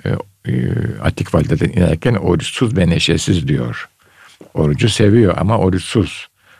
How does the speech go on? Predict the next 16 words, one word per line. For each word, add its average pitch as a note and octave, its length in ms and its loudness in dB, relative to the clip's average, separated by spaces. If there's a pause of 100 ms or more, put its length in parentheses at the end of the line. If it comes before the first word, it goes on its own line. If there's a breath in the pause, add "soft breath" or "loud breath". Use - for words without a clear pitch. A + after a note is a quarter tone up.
(240 soft breath)
Bunlar D2+ 400 2
öyle C2+ 260 -2
değil. E2 400 0 (460)
Bunların G#2+ 500 2 (420 soft breath)
vurucu E2 420 2
gücü C#3+ 500 2 (640 soft breath)
oruçlu - 480 -2
ve D2+ 160 2
neşeli - 400 -2
olmalarından A#2+ 840 0
ve E2+ 120 2
bunu A2 260 2
deklare - 340 0
etmemelerinden - 800 -4
kaynaklanıyor. - 760 -8 (840 soft breath)
Yani - 260 -4